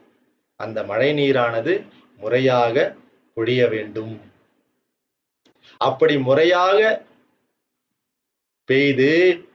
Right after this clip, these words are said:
நாட்டை வளப்படுத்தி செழிக்கும்படி செய்ய வேண்டும்.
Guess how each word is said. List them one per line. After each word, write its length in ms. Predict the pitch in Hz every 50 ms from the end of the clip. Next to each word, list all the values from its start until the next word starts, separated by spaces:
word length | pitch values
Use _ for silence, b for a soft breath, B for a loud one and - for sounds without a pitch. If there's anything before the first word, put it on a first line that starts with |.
| _ _ _ _ _ _ _ _ _ _ _ _ _ _ _ _ _ _ _ _ _ _ _ _ _ _ _ _ _ _ _ _ _ -
நாட்டை 460 | 113 135 165 180 170 - - 160 170 - - - - _ _ _ _ -
வளப்படுத்தி 760 | 113 135 156 156 - - 143 139 135 131 - - - 170 185 - - _ _ _ _ _ _ _ _ _ _ _ _ _ _ _ _ _ _ _ _ _ _ _ _ _ _ -
செழிக்கும்படி 760 | - 139 147 170 165 - 180 165 156 147 147 147 - - -
செய்ய 360 | - - 127 123 131 135 127
வேண்டும். 440 | 117 113 110 107 - 110 110 110